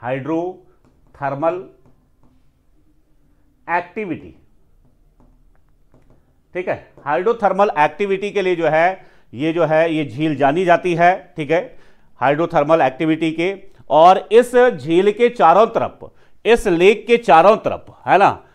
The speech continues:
जो स्टीम है, स्टीम के क्लाउड आपको दिखते रहते हैं। एक्चुअल में ये जो लेक जहां पर बनी है, एक टूरिज्म के लिए भी जानी जाती है। ये लेक एक, आ, वोल्केनो का क्रेटर है।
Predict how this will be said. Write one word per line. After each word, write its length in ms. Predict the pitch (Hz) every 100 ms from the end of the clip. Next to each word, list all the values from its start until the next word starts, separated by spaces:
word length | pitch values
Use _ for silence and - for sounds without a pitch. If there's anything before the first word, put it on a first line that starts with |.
| _ -
जो 200 | 113 156
स्टीम 440 | - - 226 247
है, 160 | 196 165
स्टीम 340 | - 190 202
के 140 | 202 196
क्लाउड 520 | - 156 175 196 127 87 - -
आपको 300 | 131 143 151
दिखते 340 | 143 - 190
रहते 240 | 175 170 175
हैं। 360 | 175 190 226 _ _ _ - 143
एक्चुअल 300 | 156 - 247
में 140 | 233 202
ये 160 | 180
जो 120 | 175 180
लेक 360 | 147 190 208
जहां 280 | 147 170 160
पर 140 | 165
बनी 240 | 143 151 196
है, 300 | 143 101 -
एक 260 | 151 156 -
टूरिज्म 400 | 156 175 185 190
के 100 | 190
लिए 120 | 175
भी 120 | 151
जानी 280 | 127 139 175
जाती 280 | 175 175 170
है। 320 | 185 - _ _ _ _
ये 200 | 110 170
लेक 340 | 202 202 240 233
एक, 380 | - 185 196 190 202 214 -
आ, 460 | 135 135 127 113 95 - _ _ _ _ _ _ _ _ _ _ _ _ _ _ _ _ -
वोल्केनो 600 | 131 175 180 226 240 254
का 560 | 247 165 165 214 - _ _ _ -
क्रेटर 380 | 170 185 214 190
है। 320 | 123 - _